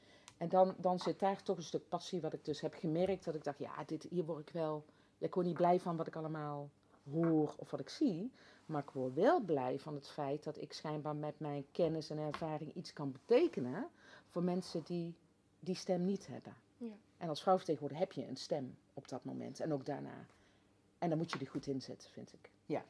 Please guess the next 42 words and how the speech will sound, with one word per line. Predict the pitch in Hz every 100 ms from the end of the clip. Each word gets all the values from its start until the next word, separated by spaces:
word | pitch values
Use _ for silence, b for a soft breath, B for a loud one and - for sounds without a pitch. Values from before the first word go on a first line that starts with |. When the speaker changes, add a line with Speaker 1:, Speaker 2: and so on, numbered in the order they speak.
| -
Speaker 2:
Ja. | 226
Speaker 3:
dat | 165 -
is | 123
ook | 113
een | 117
hele | 107 101
mooie | 101 101 117
stem. | 120 - 113 110 _ b b b
En, | - 131 131
ehm, | 127 120 B B
denk | 147 147
je | 151
niet | 170
dat | 151 135 -
het, | 135 123 127
ehm, | 120 113 110 107 - -
want | -
je | 123
staat | - 127 127
nogal | 127 117 107
je | 110
mannetje, | 113 135 139 147
dat | 127
is | -
natuurlijk | 113 117 113
een |
hele | 120 117 107
rare | 127 127 120
woordspeling | 117 143 - 147 139 135
die | 139
je | 135
dan | 135 135
Speaker 1:
<laughs> | 139
Speaker 3:
gebruikt, | 139 151 226
maar | 185
dat | 165 -
doe | - 131 180
je, | 170
dat | 156 147
doe | 196
je | 170
wel. | 123 123